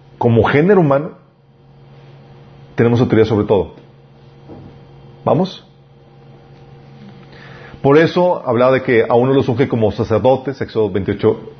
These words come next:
cuarenta y uno, a otros como reyes, Primera Reyes diecinueve seis, eh, a otros para hacer diseños, como habíamos visto. Eh,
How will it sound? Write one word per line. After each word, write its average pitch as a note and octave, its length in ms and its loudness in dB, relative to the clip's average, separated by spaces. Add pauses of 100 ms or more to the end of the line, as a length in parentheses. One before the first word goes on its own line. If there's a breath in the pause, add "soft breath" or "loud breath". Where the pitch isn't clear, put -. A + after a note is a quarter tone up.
cuarenta G2+ 220 0
y G#2+ 60 2
uno, A2+ 160 2
a A2 40 4
otros A2+ 220 0
como G2 220 -2
reyes, A#2 480 -2 (180)
Primera G2+ 240 0
Reyes G#2 240 2
diecinueve F#2+ 380 -2
seis, A2 340 -2 (580 loud breath)
eh, G#2+ 480 0 (1700 soft breath)
a - 60 0
otros A#2+ 200 0
para A#2 160 2
hacer G#2+ 380 -2
diseños, A#2 560 -4
como G2+ 200 -4
habíamos G2+ 240 -2
visto. G#2+ 320 -2 (1800 loud breath)
Eh, G#2+ 360 0